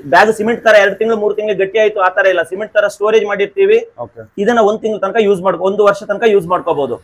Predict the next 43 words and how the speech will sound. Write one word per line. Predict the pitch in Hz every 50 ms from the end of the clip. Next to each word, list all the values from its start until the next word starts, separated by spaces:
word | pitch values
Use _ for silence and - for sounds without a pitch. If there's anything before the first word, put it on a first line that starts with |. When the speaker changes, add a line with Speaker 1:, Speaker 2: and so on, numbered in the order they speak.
| _ - 120
Speaker 2:
ಓಕೆ. | 117 - - 226
Speaker 1:
ಈ | -
ಪ್ರಾಡಕ್ಟ್ | - 202 208 214 233 233 -
ಬಂದ್ಬಿಟ್ಟು | 208 240 226 196 190 - 180 190 214
ನೋಡಿ, | 214 196 190 180 180 202 220 214 - _ _ _ - 139
just | 170 - - - - 262 262
ಮಿಕ್ಸಿಂಗ್ | 226 214 208 - - 247 240 233
ಆಗುವಾಗ | 220 202 214 214 214
ನೀವು | 202 202 202 196
ನೋಡಿರ್ಬೋದು, | 196 208 208 208 175 185 170 - - - _ _ _ -
ಇದ್ರಲ್ಲಿ | 180 185 208 208 214
ಏನು | 208 196
ಸಿಲಿಕಾ | 196 - 208 214 233 226
ಸ್ಯಾಂಡ್ | 226 226 214 214 214
ಕಾಣುತ್ತೆ | - 185 208 208 208 - 175
ನೋಡಿ, | 165 143 135 135 - _ _ _ _ _ _ _ -
ಈ | 170 180
ಸ್ಯಾಂಡ್ | 175 - 202 196 214 220 220
ಇದೆ | 196 185
ಅಲ್ಲ, | 180 180 196 208 190 - - -
ಇದು | 180 190 180
ಮೈನ್ | 180 202 208 208
ಆಗಿ | 208 202
ಈ | 190 190
ಸಿಲಿಕಾ | - 196 196 190 - 196
ಸ್ಯಾಂಡ್. | 180 180 170 147 120 104 - _ _ _ _ _ _ _ _ _ _ _ - 170
ನಿಮಗೆ | 185 196
Speaker 2:
ಓಕೆ. | 190 196 180 196
Speaker 1:
ಎಮ್ | 196
ಸ್ಯಾಂಡ್ | 220 220 214 208 202
ಅಲ್ಲ, | 202 196 190 170 131 - - _ _ _ _ _ _ - 151
ಮರಳಲ್ಲ, | 170 180 190 208 208 202 185 165 -
ಸಿಲಿಕಾ | - - 196 196 202 - 226 214
ಸ್ಯಾಂಡ್. | 214 208 190 165 151
ಸಿಲಿಕಾ | - - 196 208 202 233 233
ಸ್ಯಾಂಡ್ | - 220 214 196
ಏನ್ | 196 208 214 220
ಮಾಡುತ್ತೆ | 208 196 190 - - 180
ಅಂತಂದ್ರೆ | 175 170 170 165 170 196 208
ನಿಮ್ಗೆ | 208 190 175 185 180
ಸ್ಟ್ರೆಂತ್ | - - 202 220 226 226 - 185
ಜಾಸ್ತಿ | 190 202 196 - 214
ಕೊಡುತ್ತೆ. | 190 190 180 - - 139 123 - _ _